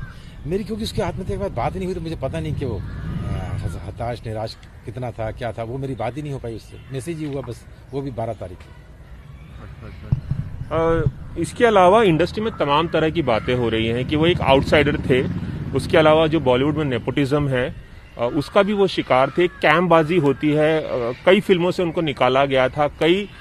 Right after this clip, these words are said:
Speaker 2: Banners ने, बड़े-बड़े banners ने उन्हें ban किया था। इस तरह की तमाम बातें हो रही हैं, आपकी राय क्या है, आप क्या जानते हैं?
Speaker 1: देखिए, मैं, मैं आपको ईमानदारी से बताऊं, इसके, ये सब मैं सुन रहा हूं कल से टी-, channels पे debate वगैरह में, मुझे बड़ा दुख हो रहा है। उसका reason आपको बताऊं क्या है,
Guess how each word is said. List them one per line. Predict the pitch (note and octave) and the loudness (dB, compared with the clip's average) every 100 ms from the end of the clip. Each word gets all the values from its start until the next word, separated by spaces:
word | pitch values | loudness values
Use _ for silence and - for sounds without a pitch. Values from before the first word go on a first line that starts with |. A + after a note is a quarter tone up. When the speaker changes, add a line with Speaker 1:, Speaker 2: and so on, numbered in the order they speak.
| - - - | -20 -20 -6
Speaker 2:
Banners | A#2+ C#3+ D#3 F3+ | 4 4 6 4
ने, | D#3 E3 | 4 2
बड़े-बड़े | C#3 C#3+ D3+ D3 | 4 4 4 6
banners | B2+ C3+ D#3 | 6 6 4
ने | F3 | 4
उन्हें | F3+ E3 | 2 4
ban | C3 C#3+ E3 | 6 6 4
किया | E3 D3 | 2 2
था। | |
इस | G3 F#3+ - | 2 0 4
तरह | A3+ | 4
की | A3+ | 4
तमाम | G#3+ F#3 F#3+ F#3 | 2 6 6 6
बातें | D#3+ D#3+ | 4 4
हो | F#3 | 2
रही | G#3 | 2
हैं, | |
आपकी | D#3+ E3+ - G3+ | 4 4 4 4
राय | E3+ E3+ | 6 6
क्या | F#3 F3+ | 4 4
है, | G3 | 6
आप | E3+ D#3+ | 4 4
क्या | F3+ | 2
जानते | C#3 C3 A2+ G2+ | 4 2 0 -4
हैं? | F2+ - | -8 -8
Speaker 1:
देखिए, | - - E3 F3 | -8 -8 -6 -4
मैं, | F3 C3+ E3 D#3+ - - - A#2+ | -2 -2 -4 -8 -8 -8 -10 -6
मैं | D3 | -2
आपको | C#3 C3+ D3+ | -2 -2 -6
ईमानदारी | - B2 C#3+ C#3+ C#3 | -6 -6 -6 -6 -6
से | B2+ | -6
बताऊं, | A2 G2 G#2+ A#2 - - A2+ | -8 -8 -12 -14 -20 -20 -18
इसके, | G#2 - - - C#3 D3 D#3 D3+ - - - - C#3 | -18 -20 -20 -10 -8 -6 -8 -12 -20 -20 -20 -18 -8
ये | F3+ | -8
सब | F3 F3+ | -6 -6
मैं | F3 D3 - - | -6 -8 -14 -12
सुन | F3 E3 | -8 -4
रहा | D#3 | -6
हूं | |
कल | B2 A2 | -6 -8
से | A#2 | -8
टी-, | - G#2+ G2+ E2+ D2 C#2 - B2 | -10 -14 -14 -14 -18 -18 -14 -10
channels | B2 C3 | -8 -8
पे | - | -10
debate | G#2+ G#2+ A#2+ | -10 -10 -10
वगैरह | A2+ A#2 E3 | -10 -10 -10
में, | |
मुझे | F#3 | -10
बड़ा | G3 G#3 | -8 -8
दुख | D3 D#3 | -8 -8
हो | B2+ | -8
रहा | E2+ | -8
है। | F#2+ | -12
उसका | - | -12
reason | D#3 D#3 G3+ | -12 -8 -4
आपको | F3 E3 | -4 -6
बताऊं | C3 E3+ E3+ | -10 -10 -12
क्या | D#3+ | -10
है, | A2+ | -10